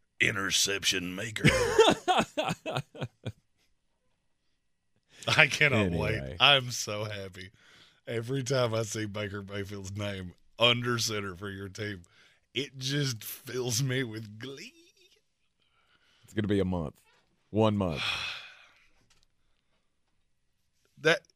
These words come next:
Speaker 1: I, of all the things that you've said over the three and a half years we've been doing this, I think the fact that you're digging in on that might be the dumbest one.
Speaker 2: Why?
Speaker 1: Where are you gonna go? Now, if you somehow manage to fall into Will Levis, okay,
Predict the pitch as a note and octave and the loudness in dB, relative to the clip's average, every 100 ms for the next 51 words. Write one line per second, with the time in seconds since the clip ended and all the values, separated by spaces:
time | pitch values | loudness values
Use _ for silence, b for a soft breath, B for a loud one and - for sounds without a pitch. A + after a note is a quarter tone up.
0 | _ D#3 E3+ D#3+ D#3+ G#3+ D4 C#4+ A#3+ E3+ | _ -4 4 4 8 8 8 6 -2 0
1 | D#3 B2+ A#2 A#2+ D#3+ B2 B2+ G#2 G2+ F#2+ | 0 0 -4 -4 -2 0 2 0 -2 -6
2 | F#2 D#3 E3 C3+ B2 A2 G2+ G#2 G2 G2 | -4 2 4 4 2 -2 -4 -6 -6 -6
3 | F#2 E2 - - D#3+ D#3 G3+ G3 C#3+ - | -8 -12 -10 4 4 6 2 2 -2 2
4 | C#3 C3 B2 A2 B2 G#2+ F#2 A#2 A#2+ B2+ | 4 4 -2 -4 -6 -4 2 2 2 -2
5 | A#2 A2 A#2+ A#2 A2+ B2+ - G#2+ A2 - | -4 -2 -2 -2 0 -2 -4 -6 -6 -6
6 | A2+ G#2 F#2 F#2+ D#2 D#2 E2 - - G#3 | -4 -4 -4 -6 -6 -12 -18 -16 4 6
7 | C#4 G2 - _ _ _ _ _ _ _ | 6 2 -2 _ _ _ _ _ _ _
8 | _ _ _ _ - B2+ E3 E3 C#3 C#3 | _ _ _ _ 0 2 4 2 2 2
9 | B2+ F#2 D2 - _ _ _ _ A3 A3+ | 0 -4 -10 -14 _ _ _ _ 4 6
10 | E3 - - G3+ E3+ G#3+ - C4 C#4+ C#4+ | 6 0 0 0 4 2 6 6 6 6
11 | A3+ A#3 G#3 A3+ A#3 F#3 E3 D#3+ - D#3 | 6 6 6 6 6 0 2 0 4 6
12 | E3+ F#3+ F#3+ F#3+ F#3+ E3+ E3 F#3+ F3+ F3+ | 8 8 6 4 4 4 8 8 8 8
13 | G#3+ A3+ A#3 - - _ _ _ _ _ | 8 4 0 -6 -16 _ _ _ _ _
14 | _ - E4 G#4 - G4 D#4+ | _ 8 8 6 2 6 6